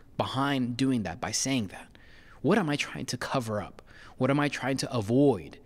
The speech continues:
and looking inside myself for? But if we can look inside ourselves, then we can know ourselves. And ultimately, it doesn't end at that.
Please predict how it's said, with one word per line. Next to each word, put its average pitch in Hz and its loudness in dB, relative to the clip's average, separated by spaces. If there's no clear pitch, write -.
and 123 2
looking 123 -2
inside 113 -2
myself 101 -2
for? - -14
But - -4
if 151 0
we 127 4
can 165 0
look 151 2
inside 127 -2
ourselves, 95 -4
then 107 0
we 117 0
can 104 -4
know 113 0
ourselves. 135 -2
And 120 0
ultimately, 202 4
it 139 2
doesn't 185 0
end 254 4
at 262 4
that. 285 0